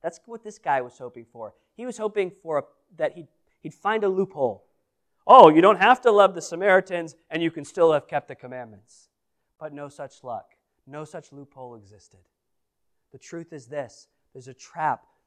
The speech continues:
Me-, just like that animal caught in the fence, uh, uh, going against the one that would set them free. The best news of all is that rescuer who comes with the tools to loose the, loose the, loose the fence. He says, they snarl back and says, "No,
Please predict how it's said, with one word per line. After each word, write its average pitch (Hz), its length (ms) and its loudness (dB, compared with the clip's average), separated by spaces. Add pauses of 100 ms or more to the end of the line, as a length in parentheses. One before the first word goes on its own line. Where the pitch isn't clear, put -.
Me-, 165 240 -8
just 185 260 -8
like 202 140 2
that 196 120 2
animal 185 340 -4
caught - 540 2
in 156 80 -20
the 147 100 -18
fence, - 540 -8 (960)
uh, 139 80 -14 (200)
uh, - 80 -18 (120)
going 196 340 4
against 190 640 -2
the 247 80 6
one 233 220 0
that 226 100 -4
would 208 140 0
set 214 240 -6
them 202 240 -4
free. 196 300 0 (220)
The 175 60 -8
best 262 380 8
news 269 220 -6
of 240 120 -4
all 233 260 8
is 196 100 0
that 196 180 4
rescuer 214 500 4
who 214 100 -4
comes 233 420 0
with 185 100 -18
the 185 60 -10
tools 254 380 -4
to 196 140 0
loose 220 420 -4
the, 226 140 -18 (220)
loose 254 300 -8
the, 208 260 4 (200)
loose 277 220 0
the 247 120 0
fence. 269 320 -4
He 226 80 -18
says, 214 240 -6 (100)
they 196 120 0
snarl 294 680 6
back 277 320 4
and 226 80 -8
says, 214 220 -8
"No, 277 440 6